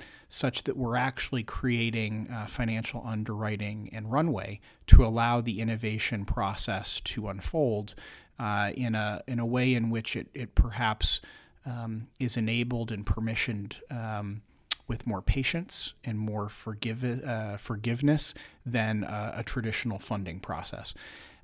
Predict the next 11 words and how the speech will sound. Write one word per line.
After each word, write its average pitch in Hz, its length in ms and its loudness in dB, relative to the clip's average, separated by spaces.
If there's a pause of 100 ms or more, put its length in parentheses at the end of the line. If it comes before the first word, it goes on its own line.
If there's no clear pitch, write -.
(100)
Um, 117 360 -2
very 143 260 12
much 139 260 6
like 123 180 2
a 107 60 -2
private 110 320 2
equity 110 320 -2
company, 107 420 -4
our 98 200 -4
operating 110 520 -4
portfolio 110 840 -4